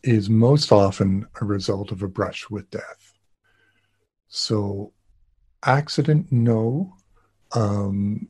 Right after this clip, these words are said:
is there a, an intention and a purpose in it? That's beyond my scope of practice, <laughs> uh, right? Uh, but it happens and it can be used for your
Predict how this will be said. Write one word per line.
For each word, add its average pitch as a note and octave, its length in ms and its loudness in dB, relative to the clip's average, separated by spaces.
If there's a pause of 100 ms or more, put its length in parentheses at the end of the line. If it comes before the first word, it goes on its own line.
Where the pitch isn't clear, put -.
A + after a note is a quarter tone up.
(120)
is A2 180 0
there G2 320 0
a, A2 340 0
an A2+ 100 0
intention A2 520 0
and F#2+ 120 -6
a G#2 40 -8
purpose F3 480 0
in E3 100 6
it? F#3 200 2 (800)
That's A#2 280 6
beyond G#2+ 380 8
my G#2 120 4
scope G#2+ 320 0
of G2+ 80 -10
practice, E3+ 680 0
<laughs> - 40 0 (800)
uh, G2 340 2 (140)
right? C3 240 2 (400)
Uh, G#2 280 2 (260)
but A2+ 320 6 (600)
it A#2+ 140 6
happens C3+ 640 2 (120)
and G#2 500 2
it A#2 160 -4
can G#2+ 220 -4
be G#2+ 100 -2
used A#2 760 0
for G#2 440 -4
your G2 380 -2